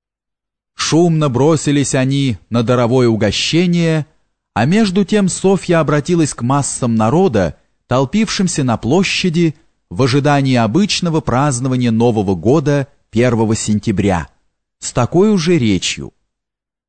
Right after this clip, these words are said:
«Три часа», — говорила правительница на площади, —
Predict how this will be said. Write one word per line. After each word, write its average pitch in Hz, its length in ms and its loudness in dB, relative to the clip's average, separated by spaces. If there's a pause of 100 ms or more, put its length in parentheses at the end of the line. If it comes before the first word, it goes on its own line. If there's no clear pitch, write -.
(420)
«Три 160 220 2
часа», — 151 560 0
говорила 120 420 0
правительница 117 800 0
на 110 140 0
площади, — 104 720 -2